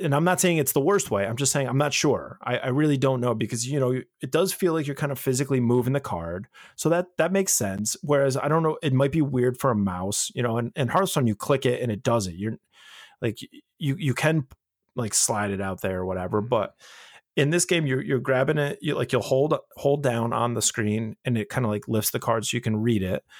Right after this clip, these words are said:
And then you just kinda flick it to wherever you want it to go. And it, it does, it's fine, and, you know, and it, it plays fine. It's more that it's just weird to me that it can't do, like,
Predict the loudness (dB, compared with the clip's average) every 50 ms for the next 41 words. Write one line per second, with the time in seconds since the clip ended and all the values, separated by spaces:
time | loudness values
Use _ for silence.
0 | -20 -6 _ 0 2 4 2 2 2 0 -2 -2 -2 -2 0 0 0 0 -2 -2
1 | -2 -2 0 2 0 0 0 -2 _ -10 -4 -2 0 0 0 0 0 0 0 0
2 | -2 -2 -4 -4 -4 -4 -2 -4 -4 -6 -4 0 0 2 2 2 0 0 0 0
3 | -2 -2 0 0 0 0 0 -2 -4 -4 -4 -4 -4 -6 -2 0 2 2 4 2
4 | 0 0 -2 -2 -4 -4 -4 -4 -6 _ _ -4 0 2 2 2 2 2 0 0
5 | 0 -2 -4 -6 -6 -6 -6 -6 -6 -8 -6 -4 -2 0 2 0 0 -2 -2 -4
6 | -4 -4 -4 -6 -8 -8 -10 -12 -14 -18 -20 -20 -20 -8 _ -2 0 0 2 2
7 | 4 4 4 4 2 2 2 2 2 2 0 0 -2 -2 -4 -4 -4 -4 -2 0
8 | 2 2 4 4 2 2 0 0 0 0 0 2 2 2 2 2 0 0 -2 -4
9 | _ _ _ _ _ _ _ _ _ _ _ _ _ _ _ _ _ _ _ -4
10 | -2 0 0 0 0 -2 -4 _ _ -14 -12 -10 -10 -6 -2 0 2 2 2 2
11 | 0 0 -2 -4 -6 -6 -8 -12 _ _ _ _ _ _ _ _ _ _ _ _
12 | _ _ -4 0 0 2 2 2 0 0 -2 -4 -6 -6 -6 -10